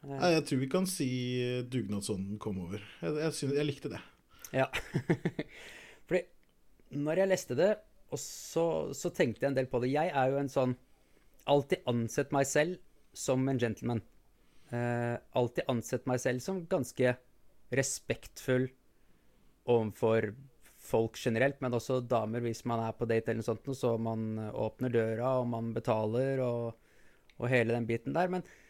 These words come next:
Speaker 1: det jeg har tenkt en del på de siste ti tolv dagene er, hvorfor skal jeg gjøre det?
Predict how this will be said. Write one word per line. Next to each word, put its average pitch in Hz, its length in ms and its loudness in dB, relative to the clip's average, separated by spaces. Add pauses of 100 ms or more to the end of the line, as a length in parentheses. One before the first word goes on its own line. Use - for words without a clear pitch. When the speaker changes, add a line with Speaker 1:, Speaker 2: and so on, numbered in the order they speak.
(640)
Speaker 1:
det 165 160 8
jeg 170 120 6
har 170 120 4
tenkt 139 320 0
en 151 100 2
del 127 140 4
på 165 140 0
de 147 100 4
siste 135 400 0
ti 135 160 -4
tolv 139 160 0
dagene 135 320 2
er, - 60 -6 (960)
hvorfor 123 720 4 (1120)
skal 240 340 2
jeg 190 140 6
gjøre 151 220 6
det? 135 120 6